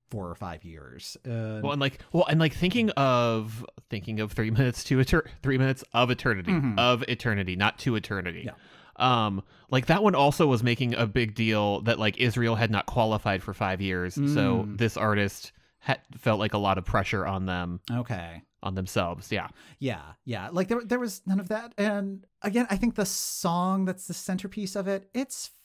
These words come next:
Speaker 1: fine. I, I was kind of underwhelmed by it, but
Speaker 2: <laughs>
Speaker 1: again, like
Speaker 2: I feel like, I feel like the music on, on, and, like, anything involving a Eurovision-esque contest has to be difficult.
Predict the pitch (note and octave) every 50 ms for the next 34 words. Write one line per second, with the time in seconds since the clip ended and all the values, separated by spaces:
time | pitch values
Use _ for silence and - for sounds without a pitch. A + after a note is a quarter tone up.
0 | _ _ - F#3 F#3+ F#3+ F#3+ G3 G3+ G#3+ E3 D3+ D3 - _ - A2 A2 C#3 C3
1 | - - C#3+ C#3 D3 D3 C#3 - - D#3 D#3 E3 D#3+ C3 D#3+ D#3 D#3 D#3+ D#3 -
2 | - D#3+ D#3+ D#3+ E3 E3+ - - G3+ G3 G3 - - A3+ G#3+ G3+ A#3 A3 G#3+ -
3 | - G#3+ G3+ C#4 - F#3+ - - - C#4 D#4 D#4 C#4 - - E3+ F3 - _ -
4 | G#3 B3 C4+ C4+ - - E3 D3 C#3 C3 C#3+ C#3+ B2+ C3 A2+ - G#2 A2 G#2 A2
5 | - A2 G#2+ G#2+ G2+ G2+ - - G#2+ G#2 G2+ G2 - - G#2+ G#2 G#2 G#2 - A2+
6 | G#2 G2 F#2+ F#2+ G2 F#2 F#2 F#2 F2+ F2 F2+ F2 F2 F#2 - _ _ _ _ _
7 | _ _ _ _ _ - - G#2+ G#2+ G2+ G#2+ G#2 G#2+ G#2 G2+ A2 G2+ F#2 G#2+ G2
8 | - F#2+ F#2+ - - - - G#2 F2+ F2+ - F#2+ F2+ F2 - - - - - C3
9 | C3 - _ - G2 F#2+ F#2 F2 - E2+ E2 - - - - - - - -